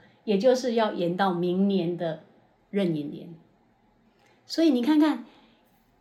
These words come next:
一个伤官延续了两年，所以这对于一个，一个四十几岁的人来讲，哦，那个压力真的很大呢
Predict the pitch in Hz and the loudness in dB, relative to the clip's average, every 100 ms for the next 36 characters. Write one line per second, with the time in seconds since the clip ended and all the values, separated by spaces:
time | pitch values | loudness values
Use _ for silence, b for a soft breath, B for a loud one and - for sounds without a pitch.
0 | _ _ 294 302 254 - 262 262 254 254 | _ _ 0 2 0 -2 -2 -2 0 0
1 | 254 254 - _ _ 196 196 226 262 226 | -2 -10 -20 _ _ 0 2 0 -2 -2
2 | 190 175 170 160 165 165 170 - b b | -2 -2 -4 -6 -8 -8 -10 -14 b b
3 | b - 277 269 - 302 - - 320 294 | b -6 -6 -6 -4 -6 -6 -6 0 2
4 | 233 233 233 233 214 202 202 - - 226 | 2 -2 -4 0 2 0 -2 -8 -6 0
5 | 233 - 262 220 202 175 160 220 190 175 | 0 0 -4 -4 -4 -6 -4 -4 -2 -4
6 | 160 160 165 165 165 - - - - 196 | -4 -4 -4 -4 -8 -12 -16 -18 -12 -10
7 | 160 180 196 196 185 180 170 165 175 180 | -10 -8 -8 -6 -8 -6 -8 -8 -8 -6
8 | 175 160 - 190 196 - 170 185 - | -6 -6 -4 -4 -2 -4 -6 -6 -8